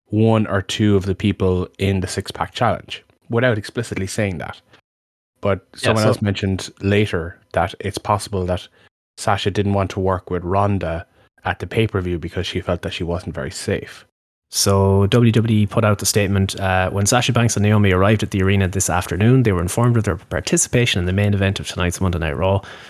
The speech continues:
Speaker 2: During the broadcast, they walked out into W W E Head of Talent Relations, John Laurinaitis," what a title, uh, "with their he-, suitcases in hand, placed their tag team championship belts on the desk and walked out.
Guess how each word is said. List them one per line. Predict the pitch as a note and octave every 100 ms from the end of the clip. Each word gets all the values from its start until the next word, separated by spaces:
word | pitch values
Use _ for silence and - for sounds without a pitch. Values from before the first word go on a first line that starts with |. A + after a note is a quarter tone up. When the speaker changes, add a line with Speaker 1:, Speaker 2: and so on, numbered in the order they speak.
| - -
Speaker 2:
During | D3+ D3
the | A2+
broadcast, | A2 G2+ G2+ F#2+
they | F#2
walked | F#2+ G2+ -
out | F#2+ -
into | G2+ F#2+ -
W | A#2+
W | B2 A2 G2+
E |
Head | A#2
of | C#3+ -
Talent | A#2+ A#2+
Relations, | G#2+ G#2+ - G#2 -
John | - C3+ D3
Laurinaitis," | B2 G#2+ G2+ G2+ F2+ - -
what | A#2+
a |
title, | - G#2 F#2+ F#2 - - -
uh, | G2+ G2 G2+
"with | G2
their | G#2
he-, | - C3+
suitcases | - D3+ - A#2+ A2 G#2+
in | G2
hand, | F#2+ F#2 G2+ -
placed | D3 -
their | G#2+
tag | G2+ F#2+
team | - E2+
championship | G#2+ F#2 E2+ E2
belts | G2 F#2+ F#2+
on | D#2+
the | E2
desk | A2+ A2 -
and | E2+
walked | F#2 G2+ -
out. | C#2+ C#2